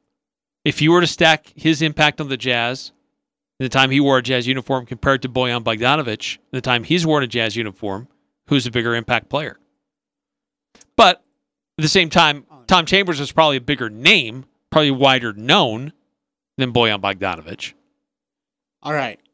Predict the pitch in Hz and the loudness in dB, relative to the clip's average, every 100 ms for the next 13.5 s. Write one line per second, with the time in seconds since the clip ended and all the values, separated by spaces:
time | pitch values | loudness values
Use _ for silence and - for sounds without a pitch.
0 | _ _ _ _ _ _ 156 139 135 - | _ _ _ _ _ _ -6 -4 -4 -4
1 | 170 151 120 139 - 160 139 120 - 170 | -2 -2 -6 -10 -8 -6 -6 -10 -10 -10
2 | 113 - _ 147 123 139 151 131 117 110 | -10 -16 _ -12 -10 -12 -14 -14 -14 -14
3 | _ _ _ _ _ _ _ _ _ _ | _ _ _ _ _ _ _ _ _ _
4 | _ _ _ _ _ _ _ _ _ _ | _ _ _ _ _ _ _ _ _ _
5 | _ _ 143 110 147 131 - _ _ _ | _ _ -18 -14 -14 -14 -16 _ _ _
6 | 135 139 139 139 170 127 117 180 185 139 | -10 -6 -6 -4 -4 -6 -6 -8 -8 -8
7 | 127 - _ 175 180 151 - - 147 147 | -12 -14 _ -10 -8 -8 -12 -10 -8 -8
8 | 135 127 - _ _ _ _ 151 160 160 | -10 -14 -18 _ _ _ _ 0 2 2
9 | 165 165 156 190 202 - 190 175 170 170 | 2 0 0 -2 -4 -6 -2 0 2 2
10 | 170 156 _ _ _ _ _ _ _ _ | 0 -4 _ _ _ _ _ _ _ _
11 | _ _ _ _ _ _ _ _ 123 123 | _ _ _ _ _ _ _ _ -6 -6
12 | 123 139 135 131 123 131 123 _ _ _ | -4 -6 -6 -6 -10 -12 -14 _ _ _
13 | 131 127 120 120 117 | -14 -12 -10 -10 -12